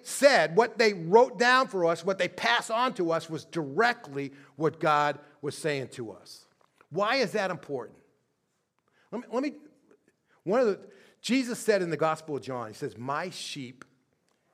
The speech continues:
hear my voice and follow me." If you're gonna hear Jesus' voice,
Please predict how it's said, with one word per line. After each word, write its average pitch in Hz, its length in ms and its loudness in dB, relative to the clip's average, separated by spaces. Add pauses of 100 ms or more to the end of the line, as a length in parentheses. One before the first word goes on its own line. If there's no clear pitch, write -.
(140)
hear 156 180 -2
my 135 260 -4
voice 104 640 -14 (1120)
and 107 120 -18
follow 107 380 -6
me." 87 260 -20 (1900)
If 123 160 -10
you're 214 140 4
gonna 214 160 -4
hear 170 240 -2
Jesus' 135 500 -10
voice, 101 680 -10